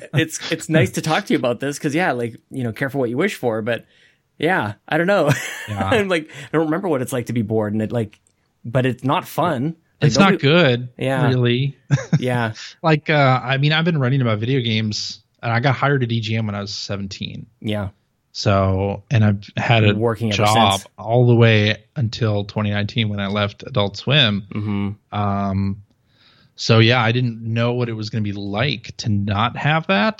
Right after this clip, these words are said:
Speaker 2: Mm-hmm.
Speaker 1: and to not have a direction or project to be working on. I mean, I had Player One, um,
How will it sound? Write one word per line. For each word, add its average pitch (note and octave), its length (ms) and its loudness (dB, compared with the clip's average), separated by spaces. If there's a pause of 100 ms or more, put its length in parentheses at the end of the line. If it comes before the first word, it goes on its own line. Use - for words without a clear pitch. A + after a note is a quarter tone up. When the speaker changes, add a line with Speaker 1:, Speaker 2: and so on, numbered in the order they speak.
(120)
Speaker 2:
Mm-hmm. G#2+ 320 -2
Speaker 1:
and A2+ 180 2
to A2 300 -4
not B2 280 -2
have E3 220 -4
a E3 220 -2 (640)
direction D3 440 -2
or A#2 80 0
project B2 640 -4 (320)
to - 80 -14
be B2+ 100 2
working A#2 360 -2
on. D#3+ 160 2
I - 40 4
mean, B2+ 160 2
I A#2 80 2
had C#3 340 0
Player A#2 240 0
One, A#2+ 500 0 (960)
um, A2+ 680 4